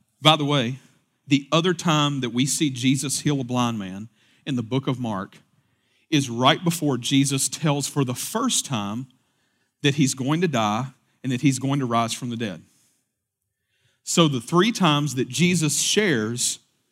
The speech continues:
what's going to happen, what's coming up, and I think at that point he was just sharing that he was going to die, but again, big news for his disciples who've been following him for a while, and they're like, you know, "Oh, you're gonna be the king.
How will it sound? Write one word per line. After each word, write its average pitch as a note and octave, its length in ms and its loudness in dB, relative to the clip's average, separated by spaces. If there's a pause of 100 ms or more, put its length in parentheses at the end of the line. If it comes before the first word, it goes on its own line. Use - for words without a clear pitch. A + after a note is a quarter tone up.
(200)
what's D#3+ 300 2
going F3 360 0
to E3+ 140 2
happen, D3 540 0
what's - 180 -4
coming F#3 600 2
up, D3 380 2 (720)
and B2+ 60 -2
I C3+ 40 0
think C#3+ 200 0
at A#2 60 -4
that - 200 -2
point A#2 180 -2
he B2+ 60 0
was A2 120 -4
just C3+ 240 -2
sharing A#2+ 340 -2
that G#2+ 120 -8 (140)
he C3 80 0
was B2 180 0
going A#2+ 260 -2
to G#2 60 -14
die, A2 360 -2 (420)
but B2 200 0 (100)
again, B2 460 0 (220)
big D3+ 200 4
news D3+ 320 2
for - 140 -4
his C3+ 160 0
disciples C3 500 0
who've C3+ 120 0
been A#2 120 -4
following C#3 360 2
him B2 100 -2
for B2 140 0
a - 20 2
while, C3 220 6
and C3 100 0
they're C3 160 -4
like, A2 180 -4
you C3 60 -4
know, A2+ 120 -2
"Oh, B2+ 40 2
you're C#3 180 6
gonna D3 200 2
be B2+ 100 0
the A#2 100 -4
king. D3+ 460 0